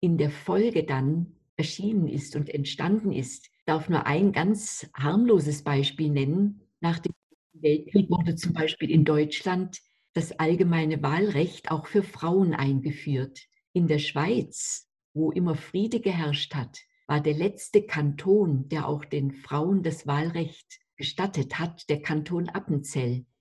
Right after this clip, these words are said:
im Jahr neunzehnhundertachtundneunzig. Und in den meisten Schweizer Kantonen wurde es neunzehnhunderteinundsiebzig erst eingeführt, lang nach dem Zweiten Weltkrieg.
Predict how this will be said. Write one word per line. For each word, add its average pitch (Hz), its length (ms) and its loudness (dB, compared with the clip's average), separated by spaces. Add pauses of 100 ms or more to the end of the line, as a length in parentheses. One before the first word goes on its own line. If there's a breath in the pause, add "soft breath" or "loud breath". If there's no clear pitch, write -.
im 190 160 4
Jahr 160 280 0
neunzehnhundertachtundneunzig. 165 2500 -4 (260)
Und 165 360 4 (160)
in 165 160 0
den 156 160 4
meisten 165 480 2
Schweizer 143 420 0
Kantonen 151 680 0
wurde 156 240 0
es 143 200 -2
neunzehnhunderteinundsiebzig 147 1500 -2
erst 135 240 -4
eingeführt, 135 680 -4 (200)
lang 180 400 0
nach 156 240 -2
dem 139 180 4
Zweiten 165 500 2
Weltkrieg. 135 540 -6